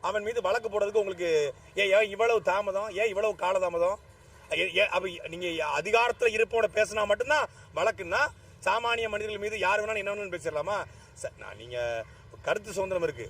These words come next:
யார் வேணாலும் என்ன வேணாலும் பேசலாம், அதுக்கு ஒரு அளவு இருக்குல்ல. அடிப்படை ஆதாரம் இல்லாம ஒருத்தன் பேசிட்டே போறான், அதை கேட்டுக்கொண்டு எவ்வளவு நாளுக்கு பொறுமையா இருக்கிறது? நான் நீதியை நம்புறோம், காவல்துறையை நம்புறோம்,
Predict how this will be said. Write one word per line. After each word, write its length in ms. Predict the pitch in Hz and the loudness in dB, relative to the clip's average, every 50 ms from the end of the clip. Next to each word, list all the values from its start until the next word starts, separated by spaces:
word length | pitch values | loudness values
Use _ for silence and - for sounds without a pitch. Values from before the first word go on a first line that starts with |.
| - - - - - | -14 -16 -18 -12 -4
யார் 240 | 131 139 151 165 170 | 2 4 4 4 4
வேணாலும் 260 | 165 175 196 202 175 | 2 0 -2 -2 -2
என்ன 120 | 160 170 | -2 -2
வேணாலும் 220 | 170 185 190 180 - | -2 -2 -4 -2 2
பேசலாம், 420 | - 175 175 - 170 147 123 104 - | 4 4 4 4 2 -2 -4 -6 -6
அதுக்கு 220 | - 147 170 160 | -4 -4 0 0
ஒரு 80 | 160 143 | 0 0
அளவு 300 | 131 139 180 233 285 269 | 2 2 4 4 4 4
இருக்குல்ல. 280 | 220 151 156 156 160 139 117 - - - - - - - - - - | 4 0 0 -2 -2 -2 -2 -4 -10 -14 -14 -16 -16 -16 -14 -10 -4
அடிப்படை 480 | 127 123 156 233 240 - 269 262 269 | -4 0 0 0 0 4 6 6 8
ஆதாரம் 400 | 247 202 190 214 226 233 226 220 | 8 8 6 6 6 4 2 2
இல்லாம 200 | 208 208 214 226 | 2 0 -2 0
ஒருத்தன் 260 | 226 214 196 190 170 180 | 0 0 0 0 -2 -2
பேசிட்டே 300 | 196 180 196 180 208 208 | -4 -4 -4 -2 -2 0
போறான், 340 | 170 160 156 151 147 151 147 - - - - - - - | 2 2 2 2 2 -2 -6 -10 -14 -14 -14 -12 -6 -2
அதை 160 | 160 170 170 | 0 0 0
கேட்டுக்கொண்டு 500 | - - 220 - 240 220 208 214 214 220 | 2 4 2 2 2 0 -2 -2 0 2
எவ்வளவு 280 | 180 180 208 247 247 240 | 2 4 4 4 4 4
நாளுக்கு 220 | 240 233 220 208 | 2 0 0 -2
பொறுமையா 300 | - 190 202 202 208 196 175 | -2 -2 -2 0 2 0 2
இருக்கிறது? 320 | 165 165 156 147 156 160 170 151 - - - - - - - - | 2 0 -2 -2 -2 -4 -4 -6 -10 -16 -16 -16 -16 -18 -16 -12
நான் 140 | - 113 113 | -12 -10 -8
நீதியை 420 | 127 160 196 214 208 220 214 208 | -4 -2 -2 -2 2 2 2 2
நம்புறோம், 500 | 180 170 180 190 185 180 170 170 165 160 - - - | 2 0 -2 0 2 4 4 4 2 0 -6 -8 -2
காவல்துறையை 500 | - 156 175 185 185 175 - 170 180 165 | 0 2 2 2 2 0 0 -6 -4 -4
நம்புறோம், 400 | 143 147 156 151 143 135 127 127 | -6 -6 -4 -2 0 0 0 -2